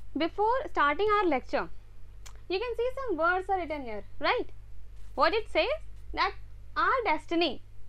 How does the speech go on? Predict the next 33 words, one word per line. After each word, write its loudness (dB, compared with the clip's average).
is 0
not 8
written 4
for 10
us, -2
it's -2
written -2
by 6
us. -2
Now 10
tell 8
me 2
everyone 4
that 2
how 10
many 0
of -2
you 0
agree 6
with 2
this -4
and 6
how 12
many 6
of 4
you 8
don't? 6
Okay, 8
write 8
down 6
in 4
the 0
comments 2